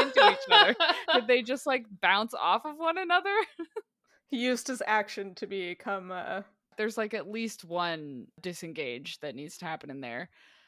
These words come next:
Speaker 3: Yeah.
Speaker 1: And then the next one is he, like, barehanded shoves his fingers <laughs> into
Speaker 3: Yeah.
Speaker 1: the Urgle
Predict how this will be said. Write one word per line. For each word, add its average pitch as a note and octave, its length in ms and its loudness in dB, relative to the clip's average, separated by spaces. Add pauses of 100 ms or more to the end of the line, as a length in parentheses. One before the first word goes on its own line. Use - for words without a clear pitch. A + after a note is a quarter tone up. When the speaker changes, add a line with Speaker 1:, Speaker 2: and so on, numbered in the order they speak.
(160)
Speaker 3:
Yeah. F#3+ 220 -6 (300)
Speaker 1:
And G3+ 220 0
then F3 540 2 (100)
the F3+ 400 0
next F#3+ 400 -2
one B2 480 -6 (240)
is E3+ 500 -2 (120)
he, B3 260 -6
like, F3+ 480 0 (260)
barehanded G#3 1200 0 (1200)
shoves G#3+ 680 -2
his A#3+ 240 -4
fingers B3 760 -4 (240)
<laughs> - 240 -20
into A3+ 280 -6
Speaker 3:
Yeah. A3+ 260 2
Speaker 1:
the G#3 80 0
Urgle B3 380 0